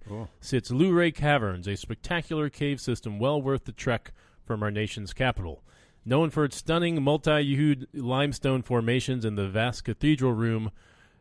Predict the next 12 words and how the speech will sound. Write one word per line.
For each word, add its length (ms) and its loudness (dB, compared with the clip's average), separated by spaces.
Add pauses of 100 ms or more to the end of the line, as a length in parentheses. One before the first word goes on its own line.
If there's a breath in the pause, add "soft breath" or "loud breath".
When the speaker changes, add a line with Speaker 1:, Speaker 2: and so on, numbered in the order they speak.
(100)
Speaker 2:
uh, 260 0
where 300 4
an 160 4
automated 500 2
organ 340 2
produces 480 0
concert 600 -4
pitch 260 0
notes 300 0
via 300 0
rubber-tipped 840 -2
plungers 640 -4